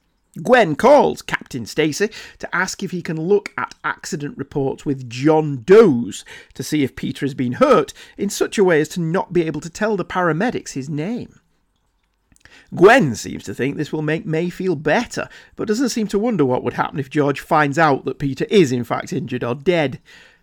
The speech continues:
George shows his observational and detective skills by wondering if it will also make Gwen feel better. Hmm.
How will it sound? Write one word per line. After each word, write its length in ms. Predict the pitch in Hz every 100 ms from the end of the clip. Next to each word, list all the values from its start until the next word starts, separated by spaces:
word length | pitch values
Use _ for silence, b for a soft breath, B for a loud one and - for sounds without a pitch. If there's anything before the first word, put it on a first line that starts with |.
| b _
George 460 | - 254 269 160 143
shows 280 | - 156 135
his 120 | 131
observational 800 | 139 123 127 143 135 - 139 123 -
and 200 | 151 -
detective 560 | _ 240 - - 160
skills 440 | - - 151 147 - B B
by 140 | 156 147
wondering 380 | 170 208 196
if 120 | 160 -
it 80 |
will 140 | 156 160
also 320 | 185 175 180
make 340 | 147 131 -
Gwen 560 | 180 156 190 440 370 123
feel 300 | - - -
better. 420 | - - - - - -
Hmm. 640 | 190 202 247 359 277 -